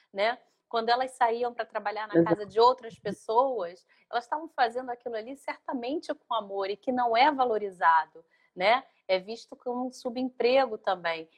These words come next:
Speaker 1: Então, o que você falou sobre letramento da vida é, é muito,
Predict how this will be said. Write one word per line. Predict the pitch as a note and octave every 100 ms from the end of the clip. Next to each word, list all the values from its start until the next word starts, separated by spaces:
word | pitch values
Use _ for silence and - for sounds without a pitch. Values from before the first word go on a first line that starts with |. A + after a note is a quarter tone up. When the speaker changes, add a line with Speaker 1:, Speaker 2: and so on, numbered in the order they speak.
| _
Speaker 1:
Então, | G#3+ G#3 B3+
o |
que | C4+
você | C4+ C#4 D#4+
falou | - C4 A#3 A#3+
sobre | - A3
letramento | A3+ A3 A3 G3+ G#3+ G#3+
da | G3+
vida | F#3 G#3 A#3+ C4 C4 -
é, | A3 -
é | G#3+
muito, | A3+ B3+ - C#4+ C#4